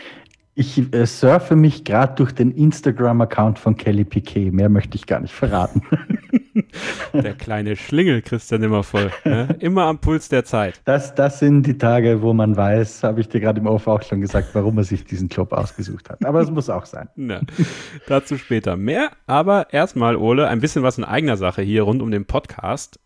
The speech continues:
Speaker 2: Ähm, zwei Programmhinweise. Eigentlich drei.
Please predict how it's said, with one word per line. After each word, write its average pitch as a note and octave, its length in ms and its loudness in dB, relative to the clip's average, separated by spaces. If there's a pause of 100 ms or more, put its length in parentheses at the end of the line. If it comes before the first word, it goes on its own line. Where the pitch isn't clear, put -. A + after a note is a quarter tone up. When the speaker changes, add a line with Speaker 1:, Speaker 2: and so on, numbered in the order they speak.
Speaker 2:
Ähm, A#2+ 400 0 (880)
zwei C#3 360 2
Programmhinweise. E3+ 1080 -2 (960)
Eigentlich B2 300 0
drei. F#2+ 320 0